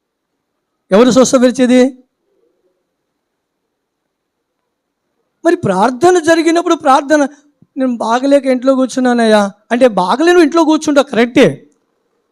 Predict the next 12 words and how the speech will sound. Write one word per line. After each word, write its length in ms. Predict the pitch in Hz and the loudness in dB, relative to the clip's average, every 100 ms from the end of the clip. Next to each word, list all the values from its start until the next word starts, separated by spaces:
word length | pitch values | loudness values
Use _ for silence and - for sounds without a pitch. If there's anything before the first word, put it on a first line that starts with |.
| _ _ _ _ _ | _ _ _ _ _
మరి 140 | 294 330 | -2 0
హాస్పిటల్కి 640 | 185 277 - 359 339 330 | 0 0 0 0 0 0
అంబులెన్స్ 480 | 269 240 349 359 330 | 2 2 4 2 4
వచ్చి 180 | 320 302 | 2 2
తీసుకెళ్ళిద్దా? 640 | 240 - 233 196 175 226 | 2 2 2 2 2 2
నీవు 360 | 440 - 349 320 | 2 -2 2 4
వెళ్తావా? 460 | 311 311 302 294 320 - _ _ | 4 2 2 4 2 -4 _ _
లేదా 100 | 392 | 0
డాక్టర్ 440 | 294 254 277 339 320 | 4 4 4 4 4
నీ 60 | |
ఇంటికి 240 | 320 320 302 | 4 4 2
వస్తున్నాడా? 500 | 302 320 302 302 | 2 2 4 2